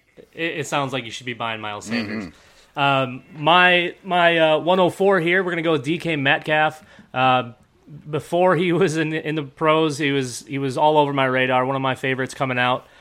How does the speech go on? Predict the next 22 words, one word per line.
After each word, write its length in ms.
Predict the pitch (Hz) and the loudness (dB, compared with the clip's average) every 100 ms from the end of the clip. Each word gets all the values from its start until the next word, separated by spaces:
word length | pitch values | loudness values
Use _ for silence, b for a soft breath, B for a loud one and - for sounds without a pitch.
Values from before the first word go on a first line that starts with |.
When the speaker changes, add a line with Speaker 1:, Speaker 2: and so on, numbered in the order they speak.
| b - | b -2
Speaker 1:
Uh, 280 | 117 113 | 0 0
still 360 | 110 - 147 147 | -4 2 4 6
love 300 | 143 143 131 | 6 6 4
the 80 | 131 | -2
size 400 | - 135 135 127 | 4 6 6 2
and 100 | 120 | -6
speed 300 | - 135 131 | -4 -4 -2
combination. 720 | 135 127 123 127 127 139 127 B B B | -2 -2 -2 -2 -2 -4 -6 B B B
He's, 300 | 127 123 120 | -4 -4 -4
he's 240 | 143 127 117 | -6 -6 0
growing 260 | 139 135 | 2 4
that 180 | 135 131 | 2 0
route 240 | 135 131 | 0 -2
tree, 220 | - 135 127 | -2 -2 -2
and 80 | |
he's 160 | 123 117 | -4 -6
looking 320 | 135 151 127 | -6 -6 -6
really 240 | 123 139 131 | -4 -2 -2
comfortable 540 | 131 131 139 131 127 | -4 -6 -6 -4 -4
in 100 | 117 | -6
Seattle. 480 | - 127 113 110 107 | -8 -4 -2 -2 -6
So, 280 | 131 117 | -6 -6